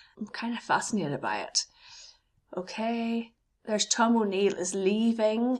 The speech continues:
Ecom Live Awards. So it says, "Tell me more about Tom O'Neill." Scanning your network on Li-,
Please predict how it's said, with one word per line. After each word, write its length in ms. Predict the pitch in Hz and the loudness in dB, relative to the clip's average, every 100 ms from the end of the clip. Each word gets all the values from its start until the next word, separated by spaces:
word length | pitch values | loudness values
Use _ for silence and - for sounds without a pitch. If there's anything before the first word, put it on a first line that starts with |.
| - | -2
Ecom 600 | 214 208 - 214 196 202 | -2 -2 0 0 0 0
Live 280 | 185 - 202 | 2 2 2
Awards. 720 | 185 190 269 320 330 - - | 4 6 8 6 2 2 0
So 240 | - 208 190 | 2 2 2
it 80 | - | 2
says, 240 | 208 190 | 0 -2
"Tell 320 | - 220 190 | 0 2 2
me 160 | 208 202 | 2 2
more 380 | 196 170 190 - | 4 4 2 2
about 260 | 202 - | 0 -2
Tom 260 | - 202 190 | -2 0 0
O'Neill." 680 | 180 185 185 247 349 453 - _ _ _ _ _ _ _ _ _ _ _ _ _ _ _ - - - | 2 2 2 2 0 -2 -10 _ _ _ _ _ _ _ _ _ _ _ _ _ _ _ -20 -16 -14
Scanning 560 | - - 214 208 247 254 | -8 -2 4 4 6 6
your 120 | 254 | 4
network 380 | 220 - 220 226 | 2 0 -2 -2
on 220 | 202 180 | -2 -2
Li-, 140 | 165 | -4